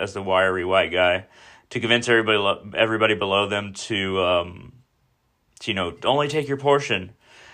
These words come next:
And it wasn't until the wiry guy said, "Hey, I'm gonna shit on your food down there unless you only take your portion." And then they did it. And then they're like, "Hey, you gotta tell the lo-, level below them." But it was only through that threat.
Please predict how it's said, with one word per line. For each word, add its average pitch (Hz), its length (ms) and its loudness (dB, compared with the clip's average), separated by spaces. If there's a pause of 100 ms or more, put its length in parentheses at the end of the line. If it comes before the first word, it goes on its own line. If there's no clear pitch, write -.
(100)
And 117 80 2
it 120 60 6
wasn't 131 280 4
until 135 140 4
the 123 80 8
wiry 117 380 6
guy 110 200 6
said, 113 240 0
"Hey, 131 320 4
I'm 110 80 0
gonna 131 140 -8
shit 143 200 -2
on 139 120 0
your 117 80 0
food 151 260 -2
down 127 260 2
there 110 360 2 (420)
unless 123 380 2
you 127 180 4
only 127 240 2
take 123 480 0
your 113 140 -2
portion." 110 560 0
And 104 120 -4
then 104 140 -2
they 98 140 0
did 117 180 4
it. 101 280 0
And 101 140 -6
then 95 280 -8 (120)
they're 104 140 -6
like, 101 160 4
"Hey, 113 280 2
you 104 180 -2
gotta 110 140 4
tell 113 180 2
the 104 100 0
lo-, 98 240 0
level 104 260 -2
below 95 280 -2
them." 95 260 -4 (500)
But 123 120 2
it - 20 6
was 123 100 2
only 131 220 2
through 123 200 0
that 98 260 0
threat. 101 540 0